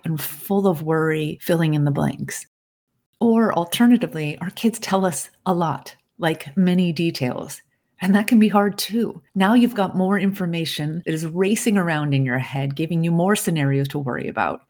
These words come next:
more thoughts about what should or shouldn't have happened. And look, if it were as simple as dealing with a breakup and experiencing a little heartache, most of us have experienced that at some point in our lives.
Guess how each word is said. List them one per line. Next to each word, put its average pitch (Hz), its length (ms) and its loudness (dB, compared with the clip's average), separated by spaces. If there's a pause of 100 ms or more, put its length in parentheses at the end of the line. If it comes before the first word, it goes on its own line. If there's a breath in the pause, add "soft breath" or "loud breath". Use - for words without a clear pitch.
more 208 340 4
thoughts 151 460 -2
about 143 260 0
what 160 240 -4
should 170 380 0
or 139 140 0
shouldn't 160 320 -2
have 139 120 -2
happened. - 560 -4 (360)
And 214 140 8
look, - 260 0
if 220 140 0
it 247 100 0
were 339 140 -2
as 311 180 -6
simple 190 540 2
as 165 180 -2
dealing 190 400 2
with 175 140 -2
a 165 40 0
breakup 147 640 -4
and 160 160 -2
experiencing 180 840 0
a 156 40 0
little 156 200 -2
heartache, 143 520 -4 (120)
most 233 520 4
of - 120 0
us 151 260 0
have 175 160 -2
experienced 143 640 2
that 139 140 0
at - 100 -12
some 170 160 0
point 135 240 0
in 139 100 0
our 139 140 2
lives. 135 480 -4